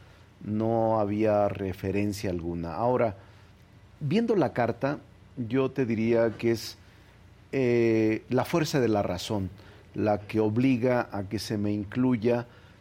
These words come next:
dentro de los prospectos a suceder al presidente de México. Eh, el hecho de que el partido en el que milito,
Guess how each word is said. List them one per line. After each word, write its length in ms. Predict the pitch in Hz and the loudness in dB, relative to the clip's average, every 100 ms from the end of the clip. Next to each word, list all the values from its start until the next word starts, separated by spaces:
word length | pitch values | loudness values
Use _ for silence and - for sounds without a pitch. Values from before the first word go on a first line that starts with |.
| - | -14
dentro 720 | - 113 113 110 117 117 107 107 98 | -2 0 0 0 2 2 0 -4 -4
de 220 | 101 101 | 0 2
los 300 | 101 101 98 | 2 0 -2
prospectos 880 | - 101 101 - 151 - - 107 98 | -4 -6 -6 -2 -4 -4 -4 -4 -4
a 80 | 98 | -6
suceder 520 | - 98 - 101 110 | -6 -8 -4 0 2
al 120 | 107 | 0
presidente 720 | 98 101 101 104 107 104 104 98 | -2 -4 -4 -4 -4 -4 -4 -2
de 120 | 107 | -2
México. 520 | 156 165 - - 95 - - - - - - - | -2 -4 -8 -10 -12 -12 -20 -20 -20 -20 -20 -14
Eh, 300 | - - 120 - | -8 -2 -2 2
el 160 | 156 | 2
hecho 260 | 233 - 226 | 2 0 0
de 200 | 156 131 | 0 0
que 200 | 131 123 | 2 2
el 120 | 113 | 2
partido 720 | - 107 104 151 156 156 139 - | 0 -4 -2 -2 2 2 0 -2
en 180 | 113 110 | -2 0
el 160 | 104 | -2
que 160 | 98 110 | -2 -2
milito, 560 | 107 110 139 120 113 | 0 0 0 0 -6